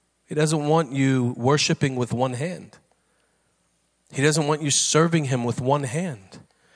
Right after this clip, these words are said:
And the hand that was withered on that man was the right hand, which is the hand of authority and blessing.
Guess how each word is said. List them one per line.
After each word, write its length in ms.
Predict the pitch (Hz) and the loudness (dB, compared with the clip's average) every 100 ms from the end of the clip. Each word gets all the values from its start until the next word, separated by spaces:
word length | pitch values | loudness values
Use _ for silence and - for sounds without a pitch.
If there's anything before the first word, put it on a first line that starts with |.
| _ - - - | _ -20 -20 -6
And 160 | 131 131 | -2 0
the 60 | |
hand 340 | 117 156 180 170 | 2 2 4 4
that 140 | 156 | 2
was 220 | 139 127 | 2 0
withered 460 | 127 151 170 170 147 | 2 2 4 2 2
on 200 | 135 139 | 0 0
that 160 | 135 | 0
man 300 | 123 139 151 | 0 0 0
was 160 | 131 123 | 0 -2
the 100 | 127 | 0
right 320 | 123 139 151 | 2 2 0
hand, 260 | - 127 120 | -2 -4 -4
which 200 | 117 120 | -4 -4
is 100 | 117 | -6
the 80 | 110 | -6
hand 300 | - 127 123 | -6 -6 -4
of 80 | |
authority 580 | 113 - 165 139 143 147 | -6 -4 0 0 0 -6
and 160 | 131 113 | -10 -8
blessing. 460 | 107 104 - 107 | -8 -6 -8 -8